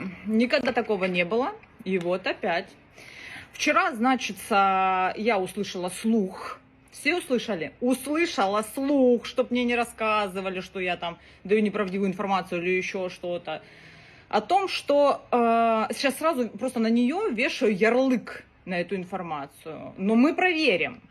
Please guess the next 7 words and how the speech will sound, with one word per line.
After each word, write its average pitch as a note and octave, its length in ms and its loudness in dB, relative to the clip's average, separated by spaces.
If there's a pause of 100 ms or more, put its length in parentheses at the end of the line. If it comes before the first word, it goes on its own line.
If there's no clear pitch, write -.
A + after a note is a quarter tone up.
(140)
мы G3+ 180 0
проверим. G#3+ 680 -2 (960)
О B3 100 0
том, G4 260 0
что C4+ 580 0
с - 280 -8 (180)
субботы G3+ 640 2